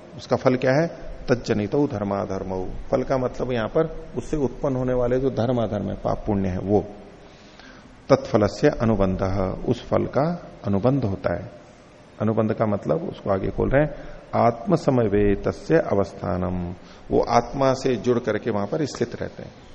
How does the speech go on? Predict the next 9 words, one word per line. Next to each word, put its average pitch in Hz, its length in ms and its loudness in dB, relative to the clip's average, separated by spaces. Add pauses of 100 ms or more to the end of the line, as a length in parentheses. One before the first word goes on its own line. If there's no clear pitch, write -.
(420)
अल्प 104 160 0
विराम, 92 320 -4 (720)
क्योंकि 160 420 2 (460)
ये, 113 300 2 (400)
इसको - 340 0
भी 160 260 2 (280)
आत्मा 123 320 0
के 120 160 -4
ही 139 260 0